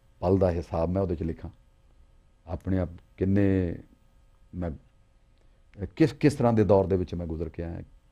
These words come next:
ਕਿਵੇਂ ਆਇਆ, ਕਿਸ ਤਰ੍ਹਾਂ ਆਇਆ, ਕਿਵੇਂ ਲੋਕਾਂ ਨੂੰ ਲੱਗਦਾ ਹੋਏਗਾ ਕਿ ਯਾਰ ਕਿੰਨੀ ਸੌਖੀ ਮਿਲ ਗਈ ਹੋਏਗੀ ਚੀਜ਼, ਕਿ ਬੰਦਾ ਯਾਰ ਹਰ ਵੇਲੇ ਬੰਦਾ ਤਾਂ, ਇਹ ਤਾਂ ਯਾਰ ਬੜਾ ਇਹਨੂੰ ਪਿਆਰ ਕਰਦੀ ਹੈ ਦੁਨੀਆ, ਉਸ ਪਿਆਰ ਦੇ ਪਿੱਛੇ ਦੁਸ਼ਵਾਰੀਆਂ ਕਿੰਨੀਆਂ,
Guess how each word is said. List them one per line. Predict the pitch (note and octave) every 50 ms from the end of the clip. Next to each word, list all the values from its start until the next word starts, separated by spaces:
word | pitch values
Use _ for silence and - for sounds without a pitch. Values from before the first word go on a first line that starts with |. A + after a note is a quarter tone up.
| _ -
ਕਿਵੇਂ | - F2+ F2+ F#2+ F#2
ਆਇਆ, | E2 D#2+ D#2+ E2+ F2 - - - _ _
ਕਿਸ | - G2
ਤਰ੍ਹਾਂ | - - - F2+ E2 D#2+
ਆਇਆ, | E2 E2+ E2+ - _ _ _ _ _ _ _ - - _ _ _ _ _ _ _ _
ਕਿਵੇਂ | - G#2 G#2 G#2+ G#2 G2+ F2+ F2 F2+ - - -
ਲੋਕਾਂ | F#2+ F2+ G2 G2 - G#2 G2+
ਨੂੰ | G2+ F#2+
ਲੱਗਦਾ | F#2 F#2 F#2 F2+ G2
ਹੋਏਗਾ | F#2+ G2 F#2+ F#2 G2+
ਕਿ | F#2 - F#2+
ਯਾਰ | F#2+ F#2 F2+
ਕਿੰਨੀ | E2 - G2 F#2+ F#2+
ਸੌਖੀ | F2 - - - G2 F2+ - - A2+
ਮਿਲ | G2 F#2 F2+
ਗਈ | E2+ F2 F2+
ਹੋਏਗੀ | E2+ F2 E2+ E2 E2 D#2+ - -
ਚੀਜ਼, | D#2+ F2 F2 E2+ - _ _ _ _ _
ਕਿ | - -
ਬੰਦਾ | E2+ F2+ F2+ F#2 F2+ - - - _ _ _ - _ _ _ _ - - _ -
ਯਾਰ | F2+ F2 F2
ਹਰ | C#2 - F#2 G#2 A2
ਵੇਲੇ | G#2+ G#2+ G#2
ਬੰਦਾ | F#2 D#2 - F#2+ E2+ G2 F#2+
ਤਾਂ, | E2+ F#2+ - - - - _ -
ਇਹ | F2 F2
ਤਾਂ | E2+ F2
ਯਾਰ | E2+ F2 F2
ਬੜਾ | E2 E2 F#2+ G2 G2+ G2 - - - - _ _ _ - _ _ _ -
ਇਹਨੂੰ | G2+ G2+ F#2+
ਪਿਆਰ | - G#2+ F2+ F#2+ F#2+
ਕਰਦੀ | F#2 - F#2+ F#2 F2 G2+
ਹੈ | G2
ਦੁਨੀਆ, | F2 F#2 F2+ E2+ D#2+ D#2 D2+ - _ _ - - - - _ _ -
ਉਸ | B2 C3+ -
ਪਿਆਰ | - - - G2+ G2+ G#2 A2+ A#2
ਦੇ | A#2 C#3+
ਪਿੱਛੇ | C#3+ - - - - A#2 - - - - D3 D3
ਦੁਸ਼ਵਾਰੀਆਂ | A#2 F2+ G#2 - - F#2+ F#2 F#2+ G#2+ A2+ B2+ C#3+ C3+
ਕਿੰਨੀਆਂ, | C#3 A2 G#2 G#2 G#2 F2+